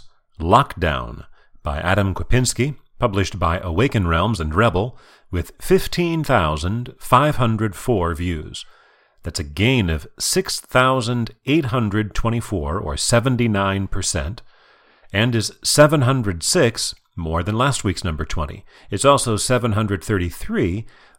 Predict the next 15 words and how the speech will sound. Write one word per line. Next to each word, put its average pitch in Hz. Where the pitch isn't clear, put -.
more 98
than 92
the 104
number 87
twenty-one 98
game, 82
which 78
is 76
Nemesis. -
Down 143
five 139
to 104
nineteen, 117
where 80
it -